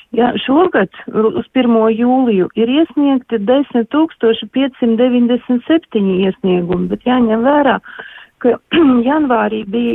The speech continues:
iesniegti divpadsmit tūkstoši astoņdesmit astoņi iesniegumi, eh,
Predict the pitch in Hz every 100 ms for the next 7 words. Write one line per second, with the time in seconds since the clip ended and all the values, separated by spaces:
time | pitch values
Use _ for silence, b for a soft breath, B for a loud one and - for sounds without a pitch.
0 | - 262 262 233 226 - - 214 233 240
1 | - 208 - 214 202 254 240 - 208 202
2 | 226 - 214 202 208 - 208 - 208 208
3 | 196 202 240 277 - 226 202 196 202 202
4 | 208 - - - - 214 208